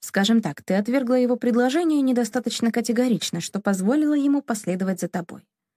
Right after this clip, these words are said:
"Чепуха!" — твердо возразила она. Робин уставился на девушку.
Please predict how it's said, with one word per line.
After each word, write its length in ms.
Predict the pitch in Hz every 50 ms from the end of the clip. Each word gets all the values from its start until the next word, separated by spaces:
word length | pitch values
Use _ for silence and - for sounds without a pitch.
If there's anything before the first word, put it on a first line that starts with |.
| _ _ _ _ _ _ _ _ _ _ _ _ _ _ _ _ -
"Чепуха!" — 760 | - - 330 311 - 403 381 - - 254 208 175 170 208 - _ _ _ _ _ _ -
твердо 380 | 214 208 196 185 180 175 180
возразила 540 | 180 185 175 185 185 180 180 175 170 170 180
она. 320 | 202 202 170 170 170 - - _ _ _ _ _ _ _ _ _ _ _ _ -
Робин 340 | 190 202 208 202 208 202 196
уставился 500 | 185 - - 196 175 185 185 - - 190
на 140 | 185 190 180
девушку. 500 | 180 156 147 - 165 - - - -